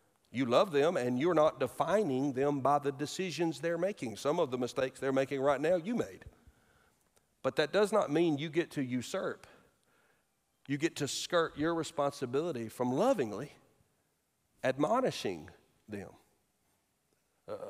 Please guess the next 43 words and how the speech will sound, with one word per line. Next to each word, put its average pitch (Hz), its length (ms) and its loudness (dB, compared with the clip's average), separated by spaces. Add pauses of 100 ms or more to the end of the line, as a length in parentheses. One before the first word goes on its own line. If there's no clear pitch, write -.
(180)
others 202 300 6
of 160 160 8
you 180 80 2
may 170 160 8
be 185 140 2
in 180 80 4
a 156 60 4
situation 175 640 0
where 147 120 2
someone 180 640 2 (280)
who 185 100 2
you 190 320 2
know 240 300 8
loves 147 420 2
you 170 160 0
has 180 200 0
admonished 196 540 0
you 139 80 -2
lately, 110 460 -4
and 117 160 -4
you 165 80 -8
pushed - 340 -4
back. - 440 -10 (500)
You 131 120 -8
drew 170 280 0
back. 127 300 -10 (960)
As 139 160 -2
human 202 320 4
beings, 220 260 4
our 196 140 8
natural 190 440 4
reaction 147 540 4
when 131 160 2
someone 185 460 2
challenges 151 720 0
behavior 165 500 -2
in 143 80 0
our 165 220 2
lives 151 440 0
is 135 120 -8
to - 100 -8
get 147 220 -2
defensive. - 640 -8